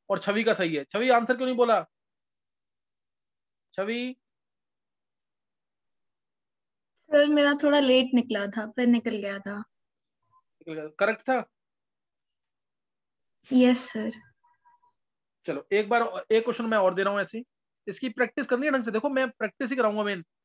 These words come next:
Speaker 1: अच्छा, तुमने ल्यूइस acid, Arrhenius acid, Bronsted acid, Franklin theory,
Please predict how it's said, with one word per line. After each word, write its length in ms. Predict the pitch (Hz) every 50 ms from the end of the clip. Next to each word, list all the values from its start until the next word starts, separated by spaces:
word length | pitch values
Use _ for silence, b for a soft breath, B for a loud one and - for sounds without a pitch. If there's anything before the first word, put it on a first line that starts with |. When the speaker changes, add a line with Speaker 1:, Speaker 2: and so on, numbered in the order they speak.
| _ -
Speaker 1:
अच्छा, 160 | 214 196 254 240
तुमने 280 | 269 254 254 262 269 247 - _ _ _ _ -
ल्यूइस 360 | 170 185 220 247 262 285 254 262
acid, 420 | 226 233 240 233 - 254 262 247
Arrhenius 420 | - 208 196 208 220 240 262 247 240 233
acid, 360 | 226 220 - - 247 254 247 - _ _ _ -
Bronsted 460 | 156 185 196 214 226 202 262 254 240
acid, 420 | 226 220 208 - - 233 240 240 247 _ _ _ _ _ _ _ _ -
Franklin 440 | 208 226 226 208 233 247 262 254 226
theory, 400 | 240 233 233 233 240 247 247